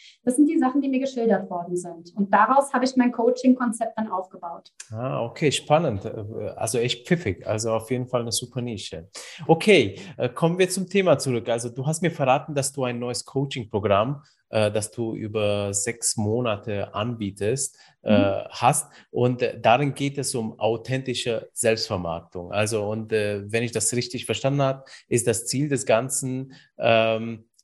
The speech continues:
Speaker 2: authentischer zu wirken, also herauszufinden, äh, worin man gut ist, ähm, und innere Sicherheit aufzubauen. Meine Frage ist, warum sind diese Sachen wichtig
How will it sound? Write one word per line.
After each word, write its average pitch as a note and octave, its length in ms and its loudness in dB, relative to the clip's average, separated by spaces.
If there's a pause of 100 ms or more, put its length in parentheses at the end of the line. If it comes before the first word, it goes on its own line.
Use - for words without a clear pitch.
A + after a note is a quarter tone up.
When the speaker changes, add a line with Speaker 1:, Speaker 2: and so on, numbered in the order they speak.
Speaker 2:
authentischer B2 680 4
zu G2 220 -8
wirken, E3+ 460 2
also A2+ 420 -2
herauszufinden, D3 1080 0 (280)
äh, A2+ 160 -2
worin A2+ 300 2
man G#2+ 240 -2
gut F3+ 280 0
ist, F3 520 0
ähm, B2+ 400 2
und A#2+ 400 -6
innere D#3 380 4
Sicherheit A#2 600 -2 (260)
aufzubauen. G2 840 4 (520)
Meine A#2 240 4
Frage A2 380 2
ist, G#2 180 -6 (280)
warum B2+ 720 0
sind C#3+ 220 4
diese B2 220 0
Sachen F#2 320 -2
wichtig - 460 -14